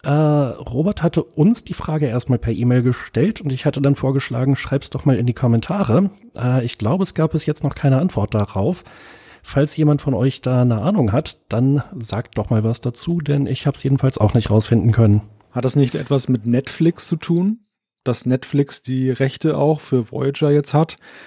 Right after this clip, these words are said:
Speaker 2: im Streaming und dass Amazon dann dementsprechend nach einer gewissen Zeit der Vertrag ausgelaufen ist? Das war so meine erste Vermutung. Jetzt so ganz in Unreine gesprochen, ohne das zu wissen. Aber ich gehe mal davon aus, dass dann die Parallelverbreitung dann irgendwann endet.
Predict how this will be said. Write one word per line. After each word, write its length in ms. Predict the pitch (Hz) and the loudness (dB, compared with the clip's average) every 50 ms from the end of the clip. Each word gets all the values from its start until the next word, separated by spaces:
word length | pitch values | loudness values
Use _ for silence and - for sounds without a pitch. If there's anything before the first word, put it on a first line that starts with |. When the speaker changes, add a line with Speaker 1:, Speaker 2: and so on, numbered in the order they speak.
| - _ _ - | -20 _ _ -6
Speaker 2:
im 120 | 139 135 | -4 -4
Streaming 640 | 123 - - - 120 127 131 135 143 160 165 170 - | -4 -4 -4 -2 0 2 4 4 4 2 2 0 -2
und 220 | 139 135 123 - | -4 -6 -4 -2
dass 180 | 135 131 - - | -4 -4 -4 -4
Amazon 480 | - 135 147 147 143 143 143 143 139 | -4 -2 0 0 0 0 0 0 0
dann 160 | 135 135 127 | 0 0 0
dementsprechend 880 | 123 135 131 139 139 131 - - 135 131 - 147 135 131 131 - - - | 0 0 0 0 -2 -2 -2 0 0 0 2 0 -2 -2 -2 -6 -6 -2
nach 140 | 131 123 131 | -2 0 2
einer 180 | 131 131 127 | 2 2 0
gewissen 400 | 120 120 120 117 127 - - 131 | 0 0 0 0 0 -2 -2 -4
Zeit 460 | 123 - - 131 127 135 147 - - 139 | -4 0 0 2 2 2 0 0 -2 -2
der 80 | 131 | -2
Vertrag 400 | - 131 123 - - 135 139 139 | 0 -2 -4 -2 0 0 0 0
ausgelaufen 600 | - 117 131 - - - 139 143 151 151 - 160 | -2 -4 -4 -4 -2 0 2 2 2 2 0 -2
ist? 200 | 151 175 170 - | -2 -2 0 0
Das 120 | 139 120 117 | 0 2 4
war 120 | 139 139 | 2 2
so 100 | 135 139 | 4 2
meine 180 | 139 139 135 135 | 2 2 2 2
erste 280 | 135 156 160 - 156 | 2 0 0 0 0
Vermutung. 480 | - 143 127 123 123 120 - 117 117 127 | 0 0 2 2 2 0 -2 -2 0 0
Jetzt 100 | 143 - | 0 2
so 80 | - | 2
ganz 220 | 135 147 165 160 151 | 2 2 2 2 0
in 40 | 156 | -2
Unreine 420 | 151 165 180 175 147 143 139 135 | -2 0 0 2 2 2 0 0
gesprochen, 440 | 127 131 - - - 131 123 139 135 | 0 -2 -2 -2 -4 -4 -2 -2 -4
ohne 140 | 139 151 151 | -4 -2 0
das 160 | 143 143 135 | 0 -2 -2
zu 140 | - 139 123 | -2 -2 0
wissen. 300 | 147 175 - 135 139 170 - _ - - - - - - - _ _ _ | 0 0 0 0 -2 -4 -6 _ -20 -20 -20 -20 -20 -20 -20 _ _ _
Aber 220 | - - 131 131 139 | -8 -6 -2 -2 -2
ich 100 | 135 - | -2 -2
gehe 120 | - 143 | -2 0
mal 100 | 139 139 | 0 2
davon 260 | 135 143 139 - 139 | 2 2 2 0 0
aus, 200 | 131 131 151 143 | 0 0 0 0
dass 100 | - 139 | 0 0
dann 140 | - 147 135 | 0 0 -2
die 80 | 135 135 | -2 -2
Parallelverbreitung 1300 | - - 139 127 131 131 131 135 143 - 175 143 131 139 139 143 151 147 - 156 151 151 151 147 147 - | -2 -2 -2 0 0 2 2 2 2 2 0 -2 -2 0 0 0 0 0 0 0 0 0 -2 -2 -4 -4
dann 200 | - 143 143 151 | -4 -4 -2 -2
irgendwann 280 | 156 147 147 143 143 147 | -4 -4 -4 -4 -4 -4
endet. 480 | 151 160 175 151 123 - - - - | -2 0 0 0 0 -2 -4 -12 -18